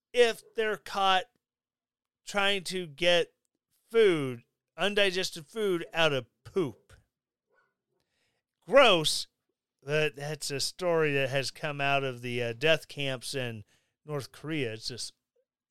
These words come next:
it's awful. Totally awful. The idea that, you know,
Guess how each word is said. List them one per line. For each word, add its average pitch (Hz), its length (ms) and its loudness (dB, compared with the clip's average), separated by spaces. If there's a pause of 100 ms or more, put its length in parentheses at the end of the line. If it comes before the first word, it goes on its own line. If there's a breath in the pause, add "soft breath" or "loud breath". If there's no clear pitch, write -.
it's 160 220 -4 (100)
awful. 170 540 0 (600)
Totally 262 460 4
awful. 110 440 -8 (1800)
The 190 100 4
idea 208 600 2
that, 160 380 4 (600)
you 160 140 -4
know, 131 260 0